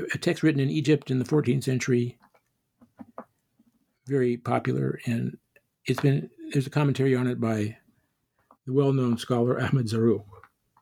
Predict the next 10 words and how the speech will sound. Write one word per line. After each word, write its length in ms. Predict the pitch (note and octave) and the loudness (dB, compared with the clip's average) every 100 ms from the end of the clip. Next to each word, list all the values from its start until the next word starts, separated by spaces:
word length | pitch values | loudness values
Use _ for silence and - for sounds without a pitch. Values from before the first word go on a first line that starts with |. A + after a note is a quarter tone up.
| _ _ _ _ - _ _ - | _ _ _ _ -20 _ _ -18
So 440 | - B2+ C3 B2+ - _ | -6 -2 -2 -4 -10 _
these 180 | D#3 F#3+ | 2 4
are 40 | |
the 100 | C#3+ | 2
things 220 | A2 C#3+ A#2 | 2 0 2
that 120 | A2+ | 2
he 100 | A#2+ | 2
was 280 | A2+ G#2 - - _ _ _ _ _ _ _ - | 2 -2 -10 -18 _ _ _ _ _ _ _ -4
writing. 320 | C3+ B2+ A#2 - - - - - _ _ _ _ _ _ _ _ _ | 0 2 0 -6 -14 -16 -16 -20 _ _ _ _ _ _ _ _ _
Now, 360 | D3+ E3 D3+ - | -2 0 0 -4